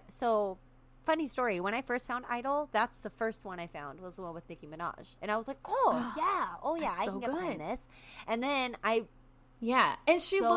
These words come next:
Speaker 2: looked so cool in the
Speaker 1: cool.
Speaker 2: video. Oh, and the way they stylized it, like, she fit, like, just so
Speaker 1: Mm-hmm.
Speaker 2: perfectly
Speaker 1: Mm-hmm.
Speaker 2: into the music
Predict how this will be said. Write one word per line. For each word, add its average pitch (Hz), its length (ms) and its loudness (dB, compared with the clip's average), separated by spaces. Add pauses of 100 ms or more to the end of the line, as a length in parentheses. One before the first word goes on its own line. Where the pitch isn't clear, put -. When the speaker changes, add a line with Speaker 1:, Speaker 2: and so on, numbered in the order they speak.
(100)
Speaker 2:
looked 233 180 0
so 240 340 8
cool 240 300 4
in - 80 2
the 233 40 4
Speaker 1:
cool. 226 80 2
Speaker 2:
video. 294 760 4
Oh, 277 340 0 (200)
and 311 160 6
the 311 60 6
way 302 200 2
they 403 140 4
stylized 294 720 4
it, 370 180 -2
like, 277 160 -2
she 330 200 -4 (120)
fit, 302 280 2 (160)
like, 220 280 0 (420)
just - 280 0
so 302 380 2
Speaker 1:
Mm-hmm. 165 200 -12 (220)
Speaker 2:
perfectly 208 640 0
Speaker 1:
Mm-hmm. 185 400 -10
Speaker 2:
into 208 180 -2
the 185 120 -2
music 269 340 0